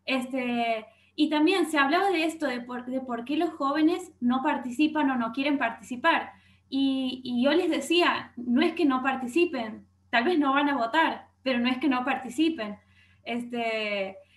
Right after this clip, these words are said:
están presentes en los movimientos, están presentes en las demandas, en los partidos y todo,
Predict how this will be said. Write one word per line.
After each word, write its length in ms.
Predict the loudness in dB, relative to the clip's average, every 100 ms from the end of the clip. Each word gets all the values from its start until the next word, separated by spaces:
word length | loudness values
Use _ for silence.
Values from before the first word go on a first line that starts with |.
| _
están 400 | -6 -4 2 4
presentes 580 | 4 0 0 2 2 2
en 160 | 0 0
los 100 | -2
movimientos, 760 | -4 -4 -2 0 0 0 -4
están 280 | -4 -4 -4
presentes 480 | -4 -8 -8 -4 -2
en 160 | -2
las 160 | -2 -4
demandas, 500 | -8 -4 -2 -2 -2
en 140 | -4
los 120 | -6
partidos 560 | -8 -8 -6 -4 -2 -2
y 120 | -4
todo, 520 | -2 -2 0 -2 -4